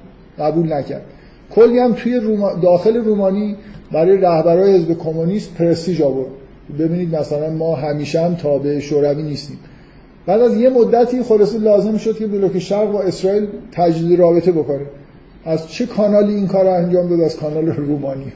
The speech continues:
خب خیلی ساده است دیگه. برای چی همه قهر بکنن؟ یکی حرف بزنه که بالاخره شاید یه روزی کار خوب پیش نرفت، اسرائیل از بین نرفت، اعراب شکست خوردن،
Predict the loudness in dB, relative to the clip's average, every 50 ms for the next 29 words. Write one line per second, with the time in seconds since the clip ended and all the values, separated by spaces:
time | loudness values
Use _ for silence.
0 | -14 -12 -12 -12 -10 -10 -10 -8 -8 -8 -10 -10 -6 -4 -4 -4 -4 -4 -4 -4
1 | -4 -6 -8 -10 -8 -8 -10 -10 -12 -20 -20 -14 -8 -4 0 0 0 0 0 -2
2 | -4 -4 -4 -4 -4 -2 0 0 2 0 0 0 0 -2 -2 -2 -2 -2 -2 -2
3 | -2 -4 -4 -4 -4 -2 0 0 2 2 2 2 2 2 2 2 4 4 2 2
4 | 0 -2 -2 -4 -8 -12 -18 -20 -20 -20 -18 -14 -10 -4 -2 2 2 2 2 2
5 | 2 2 2 2 2 2 2 2 0 -2 -2 -2 -2 -2 -4 -4 -6 -6 -10 -14
6 | -20 -20 -20 -20 -20 -20 -20 -20 -18 -4 0 2 2 2 2 -2 -6 -6 -6 -4
7 | -2 -4 -4 -4 -2 -2 0 2 2 4 2 2 0 0 -4 -2 0 0 2 4
8 | 4 4 4 4 2 2 2 0 2 2 2 2 4 4 4 4 2 0 0 0
9 | 2 4 4 4 4 2 0 0 2 2 2 2 2 0 0 0 2 2 2 2
10 | 2 0 -2 -4